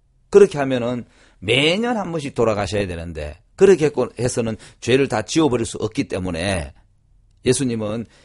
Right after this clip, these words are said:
이제 자기를 단번에 제사로 드려 죄를 없게 하시려고 세상 끝에 나타나셨느니라.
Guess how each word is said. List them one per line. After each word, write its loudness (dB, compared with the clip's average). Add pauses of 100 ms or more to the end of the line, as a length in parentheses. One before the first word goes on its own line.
(120)
이제 -2
자기를 0
단번에 4
제사로 -2
드려 -4 (320)
죄를 6
없게 2
하시려고 0
세상 -4
끝에 -8
나타나셨느니라. -6